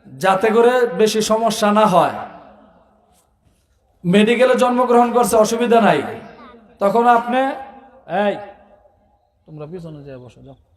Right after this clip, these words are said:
এই সন্তানটাকে আপনি এইভাবে কোলে নিবেন, দেখেন তার ফেস, চেহারা এইভাবে কোলে নিবেন, কিবলামুখী করবেন, আপনার সহ কিবলামুখী হইবেন।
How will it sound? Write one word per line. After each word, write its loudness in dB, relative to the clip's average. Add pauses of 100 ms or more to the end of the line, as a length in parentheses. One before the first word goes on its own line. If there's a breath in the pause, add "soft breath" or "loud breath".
(2250)
এই 4
সন্তানটাকে 0
আপনি -2
এইভাবে 2
কোলে -2
নিবেন, 0 (420)
দেখেন 2 (640)
তার 0
ফেস, 0 (680)
চেহারা 2 (960)
এইভাবে 4
কোলে 0
নিবেন, 0 (200)
কিবলামুখী -2
করবেন, -2 (220)
আপনার -2
সহ 0
কিবলামুখী -2
হইবেন। -2